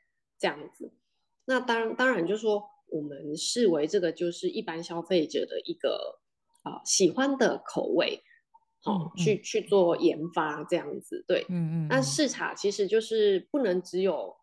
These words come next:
Speaker 1: 一个人试，一定是一群人，然后他们去试各个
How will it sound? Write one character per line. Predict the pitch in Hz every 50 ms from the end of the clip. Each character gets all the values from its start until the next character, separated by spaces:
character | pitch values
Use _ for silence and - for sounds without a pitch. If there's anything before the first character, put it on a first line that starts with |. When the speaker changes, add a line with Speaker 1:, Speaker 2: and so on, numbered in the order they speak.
| _ _
Speaker 1:
一 | - 208
个 | - 202
人 | 160 156 156
试， | 160 - - 220 185 160 160 - _ _ _ _ _ _ _ _ _ _ _ _ _ _ -
一 | - 226
定 | 240 254 254 240 233
是 | 240 - 226 226 208 185 165 - - - _ _
一 | - 277 - -
群 | - - - 175 165 170 180 190
人， | 180 - - - 170 - _ _ _ _ _ _
然 | - - 151 147
后 | - - 208 202 175
他 | 175 - 208
们 | 196 185 180
去 | - 208
试 | 214 202 - - 214 202 185 170 156 - _
各 | - 208 190
个 | 170 - 160 117 76 -